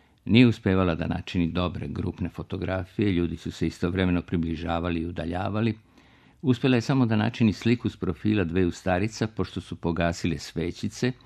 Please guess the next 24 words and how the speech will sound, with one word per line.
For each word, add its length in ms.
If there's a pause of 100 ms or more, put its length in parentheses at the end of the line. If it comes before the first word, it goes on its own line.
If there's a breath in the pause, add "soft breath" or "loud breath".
(220 loud breath)
sliku 480
njihovih 540
lica 440
okruženih 640
lakom 460
izmaglicom. 760 (800 soft breath)
Niko 340
joj 160
nije 200
ponudio 460
parče 400
kolača. 580 (1800 soft breath)
Anita 300
je 60
bila 200
tu, 380
veoma 300
vidljiva 480
i 100
u 40
isti 260
mah 220
strahovito 580
nevidljiva. 680